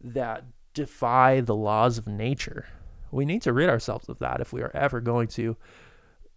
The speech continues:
progress to a more natural, humanistic approach to life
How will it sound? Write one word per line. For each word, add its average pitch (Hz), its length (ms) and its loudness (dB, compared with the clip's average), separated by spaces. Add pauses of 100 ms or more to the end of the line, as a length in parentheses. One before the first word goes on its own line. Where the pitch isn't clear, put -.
(160)
progress 120 600 2
to 123 140 0
a 110 100 -2
more 107 400 -6 (460)
natural, 113 840 -2
humanistic - 840 -2 (280)
approach - 480 -6
to 123 200 -10
life 120 520 -8